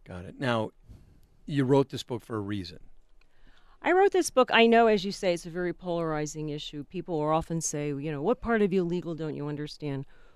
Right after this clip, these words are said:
Speaker 2: What I'm trying to show is wherever you stand on the issue, what are our policies doing today to real live people in their real live,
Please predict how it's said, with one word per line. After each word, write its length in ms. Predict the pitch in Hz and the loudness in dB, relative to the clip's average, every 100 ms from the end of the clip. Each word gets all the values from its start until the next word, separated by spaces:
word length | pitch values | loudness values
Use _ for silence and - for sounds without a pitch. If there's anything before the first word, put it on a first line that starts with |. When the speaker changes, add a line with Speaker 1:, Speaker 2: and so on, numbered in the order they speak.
| - | -6
Speaker 2:
What 180 | - 196 | 2 4
I'm 200 | 208 302 | 6 4
trying 320 | - 247 208 | 2 2 2
to 100 | 196 | 2
show 360 | 180 - 165 165 | -4 -2 0 0
is 200 | 156 147 | 0 -4
wherever 380 | 160 165 190 208 | -4 0 0 0
you 160 | 175 | -4
stand 500 | 170 - 196 202 202 | -6 -4 0 2 2
on 140 | 170 160 | 2 -2
the 160 | 160 | -2
issue, 400 | 175 180 - 147 147 - - - - - | -4 -6 -6 -8 -10 -16 -20 -20 -20 -8
what 220 | 180 196 | 2 6
are 100 | 208 | 8
our 140 | 185 180 | 6 4
policies 640 | - 170 165 170 170 156 | 2 0 0 -4 -8 -10
doing 280 | - 160 160 | -6 -4 -4
today 420 | 160 151 147 147 | -6 -8 -6 -6
to 140 | - 156 | -8 -14
real 280 | 143 160 160 | -6 -4 -2
live 360 | 151 151 147 | -4 -6 -8
people 360 | - 156 - 139 | -16 -18 -14 -12
in 100 | 147 | -8
their 140 | 147 143 | -8 -6
real 240 | 151 147 | -6 -6
live, 340 | 143 139 135 | -8 -10 -12